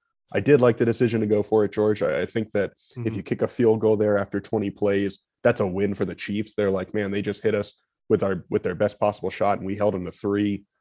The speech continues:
Speaker 1: So I do like that decision. Obviously, it didn't work, but to me, the bigger issue offensively is you only got into the red zone one more time the rest of the game. So even if you tie it up at ten to ten there,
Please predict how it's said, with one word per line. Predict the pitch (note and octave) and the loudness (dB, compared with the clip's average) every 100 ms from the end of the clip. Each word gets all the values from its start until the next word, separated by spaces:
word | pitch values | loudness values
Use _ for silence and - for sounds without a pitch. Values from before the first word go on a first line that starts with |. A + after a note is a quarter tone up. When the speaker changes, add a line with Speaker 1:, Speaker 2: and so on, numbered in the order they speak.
| _ _ | _ _
Speaker 1:
So | - - | -8 -4
I | D#2+ F#2+ | -2 -2
do | - | 0
like | A#2 A2 | 2 4
that | G#2+ G2 | 0 -2
decision. | F#2 G#2+ G2+ G2+ | -4 -4 -2 -4
Obviously, | F#2+ F#2+ F#2+ | -6 -6 -8
it | |
didn't | G2+ F#2+ | -6 -8
work, | E2 F#2+ G#2 - | -6 -4 -6 -4
but | G2+ F2+ _ _ _ _ _ | -4 -4 _ _ _ _ _
to | C3+ | 2
me, | D#3+ | 4
the | G#2+ | 6
bigger | B2+ C3 | 4 4
issue | G#2 - G2+ | 2 2 -4
offensively | F#2 - C#3 B2+ G2+ G2 | -4 -4 -2 0 0 0
is | G2 - | -2 -2
you | C3 | 0
only | D#3 A2+ | 2 4
got | A2+ | 2
into | G2 | 0
the | F#2+ | -2
red | G2 A#2+ | 2 0
zone | A#2 G2+ F#2+ | 2 0 2
one | A2 | 0
more | A2 G#2 | 2 -2
time | - G#2 A2 A2 | -4 -4 -2 -2
the | G2+ | -2
rest | G#2+ - | -4 -4
of | F#2 | -10
the | F#2 | -6
game. | G#2+ C3+ - - | -2 -2 -4 -4
So | A#2 | 0
even | C#3 D3+ | 2 2
if | A#2+ | 0
you | A2 | -4
tie | - G#2+ A2 | -4 0 2
it | |
up | A2 - | 2 -2
at | - | -8
ten | - G#2 | -6 -6
to | G2 | -6
ten | - C3+ B2+ | -6 -4 -2
there, | G2 G2 | -2 -4